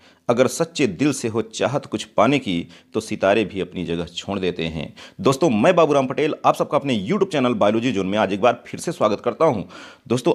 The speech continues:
आज का जो हमारा टॉपिक है, हम लेकर के आए हैं एनीलिडा फाइलम का महत्वपूर्ण जीनस नेरिस, नेरिस अथवा नियंथिस। तो चलिए,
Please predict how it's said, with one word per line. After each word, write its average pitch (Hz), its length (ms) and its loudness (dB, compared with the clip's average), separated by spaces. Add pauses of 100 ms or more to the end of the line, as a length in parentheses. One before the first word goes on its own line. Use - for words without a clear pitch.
आज 156 220 4
का 190 80 -2
जो 139 120 0
हमारा 117 240 2
टॉपिक 110 360 -4
है, 98 300 -6 (280)
हम 185 160 0
लेकर 135 280 2
के 117 100 -2
आए 117 140 4
हैं 139 340 -2
एनीलिडा 104 720 2 (220)
फाइलम 175 420 4
का 120 480 2 (160)
महत्वपूर्ण 135 500 -2
जीनस 107 460 -4 (100)
नेरिस, 107 720 2
नेरिस 147 640 -2
अथवा 117 300 2
नियंथिस। 104 840 -2 (920)
तो 151 80 4
चलिए, 185 540 4